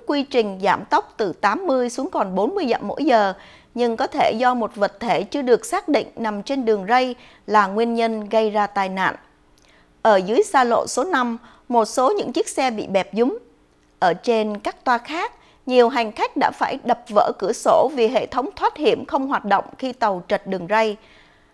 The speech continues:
Một số nhân chứng trên tàu diễn tả họ cảm thấy tàu đi qua một khúc cua và cả thân tàu rung lên lao xuống dốc. Tai nạn trật đường ray xảy ra vào ngày đầu tiên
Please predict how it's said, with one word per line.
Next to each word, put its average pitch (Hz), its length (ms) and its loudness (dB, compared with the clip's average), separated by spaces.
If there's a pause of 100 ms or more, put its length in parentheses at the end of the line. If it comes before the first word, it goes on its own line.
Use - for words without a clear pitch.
(120)
Một 254 140 2
số 277 280 2
nhân 302 160 2
chứng 311 260 0
trên 285 140 0
tàu 226 200 4
diễn 220 220 -2
tả - 300 4
họ 196 140 2
cảm - 300 0
thấy 277 160 -4
tàu 208 320 0
đi 254 140 -4
qua 254 220 0
một 214 180 -8
khúc 415 240 -2
cua 247 300 6 (320)
và 240 200 6
cả 202 400 6
thân 285 180 -2
tàu 208 320 2
rung 254 180 -2
lên 240 340 0
lao 226 280 2
xuống 269 220 -4
dốc. 370 160 2 (500)
Tai 311 160 4
nạn 294 220 0 (120)
trật 233 220 0
đường 214 240 4
ray 214 220 2
xảy - 280 -4
ra 247 220 2
vào 233 180 -2
ngày 190 200 -4
đầu 190 200 2
tiên 233 320 0